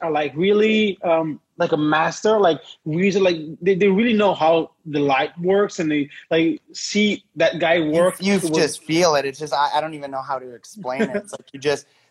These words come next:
Speaker 2: like, you see their photo and it just, like, ca-, it's, it kinda, like, grabs you for a second, you know?
Speaker 1: True.
Speaker 2: And, and sometimes it's not even anything really out of the ordinary. It's just somehow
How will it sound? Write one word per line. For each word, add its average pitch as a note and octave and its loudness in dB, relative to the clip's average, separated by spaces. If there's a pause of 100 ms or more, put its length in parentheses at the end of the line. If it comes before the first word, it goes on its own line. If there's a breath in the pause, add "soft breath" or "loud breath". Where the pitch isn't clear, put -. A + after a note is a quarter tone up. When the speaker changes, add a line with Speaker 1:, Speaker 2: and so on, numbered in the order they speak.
(180)
Speaker 2:
like, C#3 -2
you C#3 -8
see D3+ -4
their D3 0
photo D3 0
and C3+ -6
it A#2+ -20
just, B2+ -18
like, A2 -14
ca-, A#2+ -10
it's, B2+ -14
it C3 -12
kinda, C3 -4
like, A#2 -8
grabs B2 -8
you A2+ -20
for A#2 -20
a A2 -20
second, G#2+ -12
you A2 -20
know? G#2+ -10
Speaker 1:
True. E3+ 0
Speaker 2:
And, C3 -10 (600)
and E3 -10
sometimes F#3+ -2
it's D3 -16
not D3+ -2
even C3+ -12 (540)
anything C#3+ -10
really C#3 -6 (120)
out C3+ -2
of C#3 -6
the C3+ -10
ordinary. A#2+ -8
It's A2 -14
just - -14
somehow C3+ -2